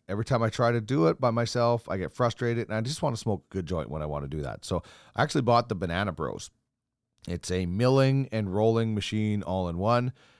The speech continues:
It rolls great cones, and I really love it. So I have, uh, you know, investigated and tried a few different papers over the time, though, and, uh, we'll discuss those here. If you're, uh, just getting into cannabis, um,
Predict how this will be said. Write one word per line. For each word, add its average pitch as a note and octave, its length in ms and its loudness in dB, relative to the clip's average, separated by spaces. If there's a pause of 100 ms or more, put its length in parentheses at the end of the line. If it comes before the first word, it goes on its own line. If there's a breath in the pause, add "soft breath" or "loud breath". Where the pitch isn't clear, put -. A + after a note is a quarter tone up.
(180 soft breath)
It F2+ 180 -4
rolls F2 240 0
great G2 300 -4
cones, C#3+ 580 0 (100)
and G2+ 320 -6
I D#2+ 120 -8
really D#2+ 300 -4
love C2+ 180 -4
it. - 160 -12
So E2+ 300 -2 (1000 soft breath)
I D#3 420 4
have, C3 380 4
uh, A#2+ 320 4 (160)
you C3+ 80 -6
know, A2 60 -2
investigated D3+ 880 0
and A2+ 180 2
tried B2 400 4
a A#2 60 -2
few A2+ 200 0
different G#2 300 -4
papers A2+ 320 -4
over F2+ 140 -2
the E2+ 100 -4
time, C#3+ 380 0
though, C#3+ 340 -2
and, G#2 320 -2
uh, G2+ 200 2 (840)
we'll A#2 100 -4
discuss G#2+ 420 0
those G2+ 320 -2 (400 soft breath)
here. C#3+ 300 6
If B2 240 -2
you're, G#2+ 340 2
uh, G2 140 2
just G2+ 320 -2
getting A2 400 0
into D3+ 640 2
cannabis, D3 640 0
um, F2+ 240 -2